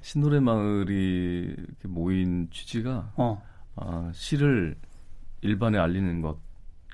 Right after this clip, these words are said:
Speaker 1: 그리고 그것이 원래 우리의 시와 노래가 한 몸이었다는 것을 다시 우리는 원형을 찾아간다는 것.
Speaker 2: 예, 예.
Speaker 1: 그것에 뜻을 두고 있는 거거든요.
Speaker 2: 음.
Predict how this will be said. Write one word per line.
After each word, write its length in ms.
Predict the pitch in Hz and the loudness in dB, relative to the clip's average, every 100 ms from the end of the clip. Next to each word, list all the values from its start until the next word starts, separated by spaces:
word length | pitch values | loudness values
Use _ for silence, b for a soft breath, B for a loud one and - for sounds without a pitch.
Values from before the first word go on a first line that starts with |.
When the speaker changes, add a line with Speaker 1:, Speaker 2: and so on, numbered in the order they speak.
| - | -10
Speaker 1:
그리고 240 | 113 90 | -2 -2
그것이 400 | 78 92 95 - | 0 0 0 0
원래 320 | 95 92 95 | 0 2 2
우리의 560 | 95 90 90 90 87 87 | 2 2 2 2 0 -2
시와 320 | - - 127 | -6 -2 0
노래가 300 | 101 85 90 | 2 0 0
한 80 | 107 | 0
몸이었다는 560 | 151 143 123 101 95 87 | 2 2 0 -2 -2 -2
것을 340 | 85 - 160 - - - - - - - | -4 -4 -4 -6 -14 -16 -18 -18 -20 -18
다시 500 | - 82 90 87 82 - - - - | -10 -8 -2 0 -2 -6 -12 -18 -14
우리는 380 | - 90 87 82 | -6 -4 -2 -2
원형을 420 | 76 92 113 113 101 | -2 0 2 2 0
찾아간다는 580 | 131 131 113 85 82 92 | -4 -2 -2 -4 -4 0
것. 40 | |
Speaker 2:
예, 60 | 131 151 175 165 | 4 4 4 4
예. 400 | 143 139 139 135 - | 4 2 -2 -8 -12
Speaker 1:
그것에 340 | - 110 107 | -4 -2 -2
뜻을 200 | 131 131 | -2 -4
두고 240 | 127 92 90 | -4 -4 -2
있는 160 | 85 78 | 0 -2
거거든요. 400 | 73 147 123 113 | 2 2 2 0
Speaker 2:
음. 200 | 104 | -4